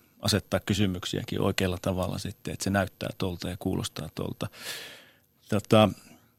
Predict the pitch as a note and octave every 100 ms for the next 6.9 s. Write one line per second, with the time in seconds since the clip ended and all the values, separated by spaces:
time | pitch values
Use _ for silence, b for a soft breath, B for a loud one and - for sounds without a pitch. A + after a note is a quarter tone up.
0 | _ - - B2+ A#2 A2+ G#2+ A2 - G#2+
1 | G#2 G2 G#2+ G2+ G2+ G#2 G2+ - G2+ G#2
2 | G#2+ G#2 - - - G2+ G2 G2+ G2+ E2
3 | G#2 F#2+ F#2+ - _ - - G2 G#2 G2+
4 | - F#2+ - F#2 F2+ F2+ F2+ - - -
5 | G#2+ F#2+ F#2+ F#2+ - - - G2+ G2 F#2+
6 | F2+ F2+ F2+ E2 F2 E2 - -